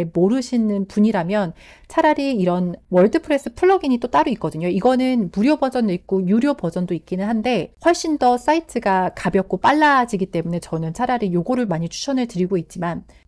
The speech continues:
만약에 월드프레스나 우커머스에 관련해서 조금 알고 계신다, 그래서 사이트가 좀 느려지면 내가 좀 고칠 수 있다, 우커머스, 저랑 똑같이 우커머스 이용을 하셔도 되고요.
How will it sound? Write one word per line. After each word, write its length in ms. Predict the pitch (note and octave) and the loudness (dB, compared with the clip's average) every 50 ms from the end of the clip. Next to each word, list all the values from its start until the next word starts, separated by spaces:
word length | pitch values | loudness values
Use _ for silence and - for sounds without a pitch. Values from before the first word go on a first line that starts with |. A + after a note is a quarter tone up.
| _ - | _ 0
만약에 400 | - G3 G#3 A#3+ A#3 A#3+ A#3+ A#3+ | 2 4 4 4 4 4 4 4
월드프레스나 760 | A3 G3 F3+ F#3 G#3 D4 D4 - B3+ B3+ A#3+ A#3+ - A3 G3+ | 4 6 4 4 4 2 -2 -4 -2 -4 -4 -2 -2 -2 0
우커머스에 640 | F#3 F3+ - - C#4+ C#4 C4+ C4+ B3+ B3+ - - G#3+ | 0 -2 -2 -2 0 0 0 0 -2 -2 -4 -4 -4
관련해서 800 | - - F3 F3 F#3+ G3 F#3+ F3+ F3 - F3+ E3+ E3+ F3 F3 - | -2 -2 -2 0 0 0 -2 -4 -6 -6 -4 -4 -4 -4 -4 -4
조금 460 | - A#3+ A#3+ - B3 A#3+ A#3 G#3+ - - _ | -6 -8 -6 -2 -2 0 0 -2 -4 -8 _
알고 280 | - F3+ F#3 G3+ A#3+ G#3 | 0 2 2 2 2 2
계신다, 500 | G3 F#3+ - E3+ E3 D#3+ D#3+ D3 - - _ _ _ - | 0 0 -2 -4 -2 0 0 -2 -2 -6 _ _ _ -6
그래서 160 | - F#3 F3+ | -4 -4 0
사이트가 340 | - C4+ D#4 D#4+ - D4+ C#4+ | 2 2 2 2 2 0 0
좀 140 | C4 B3+ A3+ | 2 2 2
느려지면 480 | F#3 F#3 G3+ G#3+ A3 - G3+ G#3 G3+ F3 | 2 4 2 2 0 0 -2 -2 -2 0
내가 180 | F3 F3 F#3 | 0 -2 -2
좀 140 | F#3 - F3+ | -2 -4 -6
고칠 320 | - - G3+ - - A#3+ | -4 -4 -4 -4 -4 -4
수 100 | A#3 - | -4 -4
있다, 300 | F#3+ E3+ - - F3 D#3+ A3 | -6 -6 -2 0 0 0 0
우커머스, 420 | A#3 A#3 - C#4+ B3 G3+ E3 - | 0 -2 0 0 0 0 0 -4
저랑 260 | - - E3+ E3 E3+ | -6 -6 -6 -6 -4
똑같이 300 | - - - A#3 A3+ - | -6 -4 -4 -4 -4 -2
우커머스 520 | F#3 F#3+ F#3 - A3+ G#3+ G3+ G3 F#3 - F3+ | -4 -4 -2 -2 -2 -2 -2 -2 -4 -6 -6
이용을 240 | E3 E3 E3 E3+ F#3 | -6 -6 -6 -4 -6
하셔도 280 | G3+ - B3 A#3+ - | -6 -6 -8 -8 -8
되고요. 480 | - F#3 D#3 - - E3+ G3+ A#3 G#3 | -8 -8 -8 -6 -4 -4 -2 -2 -2